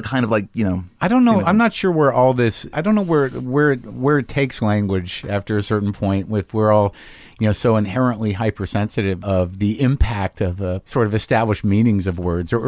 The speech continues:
Speaker 2: or misunderstandings of words. I don't know where, I don't know where we end up language-wise. I, I don't know where it all ends up.
Speaker 1: I, maybe it'll be interesting. I don't know.
Speaker 2: Like,
Speaker 1: But it's
Speaker 2: will it be interesting, or will it be boring? Will everybody be sort of, you know, half panicked about how they're addressing anything or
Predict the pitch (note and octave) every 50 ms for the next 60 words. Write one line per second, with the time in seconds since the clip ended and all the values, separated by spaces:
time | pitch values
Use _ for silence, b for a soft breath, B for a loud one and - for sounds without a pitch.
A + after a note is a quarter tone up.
0 | A#2 B2 C3 B2 B2+ B2+ B2+ - - A#2 G#2 G2 G2 - - G2+ G2 A2+ A2+ F#2
1 | E2+ F2 E2+ E2+ - E2+ F2 - - G#2+ A#2+ A#2+ A#2+ A2+ A2 A2+ A2+ A2 G2 -
2 | - A#2+ C3+ D#3 D3+ C3+ C3 C#3 C3+ C3 C3 B2 A#2+ A#2+ A#2 A#2+ A#2+ - A2+ G#2+
3 | A#2 B2+ A#2 G#2 F#2 - - E2 D2 F2+ - F#2+ F#2+ G2 G#2 G#2 F2+ A#2+ A#2+ B2+
4 | B2+ B2 A#2+ A#2+ A2 G#2 G#2 G2 G2 G2 G2 F#2+ F2+ G2 E2 D#2+ - - E2 G#2
5 | A#2 A#2+ A2+ G#2+ A2 G#2+ G#2+ G#2 G2+ F2 E2 F2+ E2+ D2+ - E2 - - - E2
6 | E2 D#2+ F2 F2 - - C#2+ D2 D2+ E2+ - C3 D3 D#3+ D#3 C#3 D#3 G3 G3+ G3
7 | G3+ G#3 G#3+ - G#3+ F#3+ G#3+ G#3+ F3+ C#3+ C3+ C#3+ D3+ D3+ C#3 C#3 B2 A2+ - B2+
8 | C#3+ E3+ - G2+ F#2+ G2 G#2 G#2+ A2+ A#2+ A#2 A2 A2 G#2+ G#2 G#2+ - - A#2 G#2+
9 | G#2 G2 - A2 A2 G2 - - A2 G#2+ G#2+ - _ - - G#2+ A#2 A#2+ A2+ -
10 | - G2+ G2 G2 G2 F#2+ G#2+ G#2+ G2+ G2 F#2+ F#2+ F#2 A2+ G#2+ G#2 G2 - G#2 F#2+
11 | F#2+ G#2 A#2+ A2+ - G2 F#2+ F#2 F#2 F#2 B